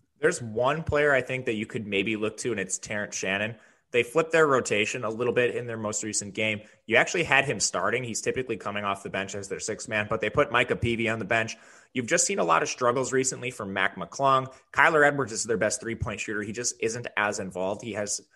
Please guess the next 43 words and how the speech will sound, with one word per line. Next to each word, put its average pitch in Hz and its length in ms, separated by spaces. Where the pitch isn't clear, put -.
the 120 100
worst 131 300
usage 120 360
rate 101 300
of 104 260
the - 80
starters. 98 640
And 113 160
then 113 120
Kevin 170 280
McCullough 156 340
is 127 100
mainly 123 260
a 113 40
peripheral 117 400
player. 73 420
So - 140
I 113 100
think 175 260
it's - 200
Terrence 135 360
Shannon. 139 460
He's 117 180
also 120 220
the 101 120
cheapest 131 440
starter, 165 440
but 123 80
he's 131 120
undergoing 151 380
a 120 60
role 117 280
change, 92 380
which 101 160
makes 104 180
him 113 100
a - 20
little 107 180
more 101 140
attractive 90 480
than 90 100
everybody 80 340
else. 76 360